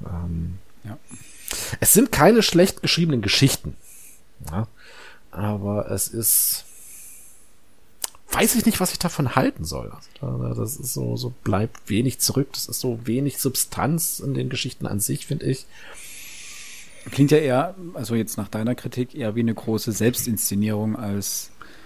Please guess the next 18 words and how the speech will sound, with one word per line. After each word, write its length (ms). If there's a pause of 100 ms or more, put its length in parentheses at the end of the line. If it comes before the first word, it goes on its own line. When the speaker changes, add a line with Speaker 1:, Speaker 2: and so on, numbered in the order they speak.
(1120)
Speaker 1:
Ich 120
glaub, 220
das, 240
jetzt 160
kommt 160
der 100
besondere 540
Kniff, 500
genau 280
das 180
ist 200
es 100
ja 80
kurioserweise 720
dann 120
auch 200
wieder 200
nicht. 540